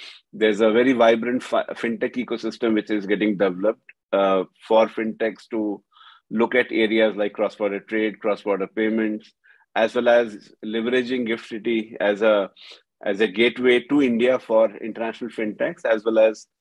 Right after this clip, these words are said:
gateway to the world for Indian fintechs looking at, uh, you know, accessing the global markets.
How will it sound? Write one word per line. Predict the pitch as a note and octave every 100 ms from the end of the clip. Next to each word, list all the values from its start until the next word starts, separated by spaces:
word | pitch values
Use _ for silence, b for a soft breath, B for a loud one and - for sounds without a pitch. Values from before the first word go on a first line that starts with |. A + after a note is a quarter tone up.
| b b -
gateway | G2+ A#2+ B2+
to | A2+ A2+
the | G2+
world | G2 A2 G#2 F#2
for | - G#2
Indian | G2+ A2 A2+
fintechs | A2 G2 G#2+ G2+ -
looking | G2+ G#2 G#2
at, | G2 F2+ -
uh, | F2+ E2+ E2 D#2 -
you | F#2+
know, | F#2+
accessing | F#2 - G2 G2+
the | F#2
global | F2 F2+ F#2
markets. | F2+ E2 - D#2+ -